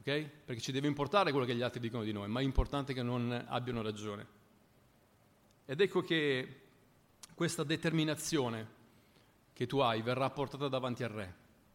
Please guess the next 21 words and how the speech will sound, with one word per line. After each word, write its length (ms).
Vi 100
ricordate 400
in 60
Isaia 360
quando 200
c'è 140
la 100
visione 720
del 140
trono 220
di 140
Dio? 200
A 20
un 60
certo 240
punto 560
verrà 200
fuori 220
questa, 500
questa 280
voce: 460